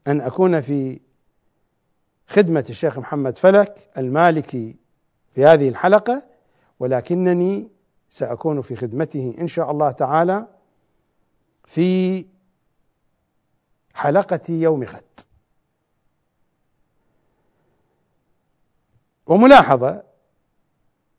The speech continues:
عادة الخدمات التي أقدمها في مثل هذه الموضوعات وحتى في غيرها،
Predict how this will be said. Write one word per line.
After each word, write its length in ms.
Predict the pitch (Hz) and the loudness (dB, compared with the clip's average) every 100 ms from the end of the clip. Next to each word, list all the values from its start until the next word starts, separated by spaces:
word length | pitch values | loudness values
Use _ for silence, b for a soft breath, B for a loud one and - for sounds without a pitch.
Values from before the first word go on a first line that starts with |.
| _ _ _ _ - | _ _ _ _ 0
عادة 460 | 156 214 208 196 180 | 6 6 6 4 2
الخدمات 720 | 156 143 156 160 185 208 185 | 2 2 4 6 6 4 2
التي 460 | 170 165 160 143 | 2 0 0 -8
أقدمها 1000 | 147 - 139 123 214 202 175 175 170 - _ _ _ _ _ _ _ _ _ _ _ _ _ _ _ | -6 -2 -2 0 0 2 4 2 0 -4 _ _ _ _ _ _ _ _ _ _ _ _ _ _ _
في 220 | - 143 | -4 -2
مثل 320 | 143 170 160 151 | 2 2 4 6
هذه 600 | 160 135 127 127 120 - _ _ | 6 4 -2 -4 -6 -14 _ _
الموضوعات 760 | 131 131 127 123 127 147 185 185 b - | -6 -4 -4 -4 2 4 4 0 b 2
وحتى 320 | 214 262 226 | 4 6 4
في 80 | 202 | 4
غيرها، 540 | 185 160 131 113 | 2 2 0 -4